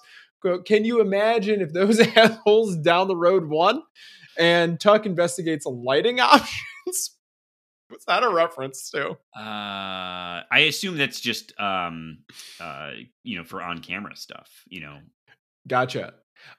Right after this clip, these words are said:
Speaker 1: I continue, and I wanna bring this up every time, I continue to truly appreciate how big a part of this program D'Antonio is. Loved seeing him there.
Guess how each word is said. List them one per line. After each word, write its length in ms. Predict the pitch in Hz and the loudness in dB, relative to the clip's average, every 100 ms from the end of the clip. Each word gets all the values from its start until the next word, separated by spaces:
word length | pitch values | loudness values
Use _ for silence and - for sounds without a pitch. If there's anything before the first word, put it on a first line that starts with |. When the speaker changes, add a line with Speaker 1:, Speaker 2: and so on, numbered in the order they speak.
| _ _ _ | _ _ _
Speaker 1:
I 400 | 185 233 233 196 - _ - | 2 4 4 0 -8 _ -8
continue, 720 | 208 156 180 165 156 139 131 135 | -6 -4 -4 -2 -2 -2 -2 -2
and 100 | 139 | -2
I 120 | 139 | 0
wanna 180 | 151 143 | -2 -4
bring 200 | 143 131 | -4 -4
this 180 | 123 | -6
up 160 | 120 117 | -6 -6
every 180 | 117 120 | -10 -12
time, 380 | 123 110 104 104 | -10 -10 -10 -12
I 80 | 131 | -10
continue 480 | 135 120 - 135 139 | -8 -8 -8 -6 -8
to 100 | 123 | -8
truly 420 | - 127 113 113 | -12 -10 -8 -8
appreciate 640 | 110 110 107 - 104 98 | -10 -10 -12 -10 -12 -12
how 140 | - 107 | -12 -12
big 240 | 95 101 | -10 -12
a 40 | 95 | -12
part 220 | 101 95 | -14 -14
of 80 | 90 | -12
this 140 | 90 | -14
program 420 | - 90 90 87 | -12 -14 -14 -16
D'Antonio 600 | 92 92 101 98 55 55 | -16 -16 -14 -14 -14 -14
is. 280 | 50 50 - _ _ _ _ _ _ _ _ 101 | -14 -12 -14 _ _ _ _ _ _ _ _ -16
Loved 420 | 104 131 143 135 | 0 2 2 0
seeing 380 | 123 131 123 120 | -6 -6 -6 -8
him 140 | 110 | -10
there. 500 | 110 104 101 98 | -10 -10 -10 -12